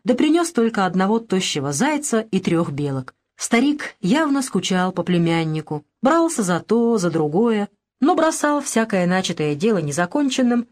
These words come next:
и больше отлеживался на печке, о чём-то всё думал, вздыхая и кряхтя. А Артёмка, так тот всю душу вымотал у матери, не успеет утром глаза продрать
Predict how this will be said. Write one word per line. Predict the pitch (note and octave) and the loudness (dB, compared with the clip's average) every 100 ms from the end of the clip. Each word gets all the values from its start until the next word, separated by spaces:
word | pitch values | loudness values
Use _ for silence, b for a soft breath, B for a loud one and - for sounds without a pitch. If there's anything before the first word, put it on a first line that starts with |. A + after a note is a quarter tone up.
| - | -2
и | C4+ | 2
больше | E4+ E4 A#3 | 2 2 -2
отлеживался | G#3+ B3 C#4+ C4 B3+ B3 | -2 0 2 0 0 0
на | A#3 B3 | -2 0
печке, | F3+ F3 E3+ - D3+ _ _ _ | -2 -2 -4 -8 -12 _ _ _
о | B3 | -2
чём-то | B3+ E4+ - | 0 0 -2
всё | - D3+ | -4 -6
думал, | C#3 A#3 B3+ A#3 A3+ - | 0 0 2 0 -2 -6
вздыхая | D#3 D3 D3 D#3 D#3+ D#3 | -6 -4 -4 -4 -2 -4
и | |
кряхтя. | D3 - - D#3 C3+ - _ _ _ | -6 -8 -8 -8 -8 -10 _ _ _
А | - G#3 | 2 2
Артёмка, | G3+ G3+ A3+ A3 G#3+ E3 D3 _ - | 2 2 2 2 0 -2 -4 _ -4
так | A#3 | -2
тот | - D4 | 0 -2
всю | D4 - E4 E4+ | -4 -2 2 2
душу | F#3 A#3+ A#3 - | 2 0 0 0
вымотал | F#3 F#3 F#3 F3 D#3 | 0 2 0 0 -2
у | D3 | -2
матери, | C#3+ C3+ C3+ C3 _ | -4 -4 -6 -6 _
не | G3 G#3 | 2 2
успеет | G3 A#3+ A3 G#3 | 2 2 2 2
утром | A3 G#3+ G3 | 0 2 2
глаза | G3+ G#3 F#3+ | 2 2 0
продрать | F3 F3 G#3+ D#4+ | 0 0 2 0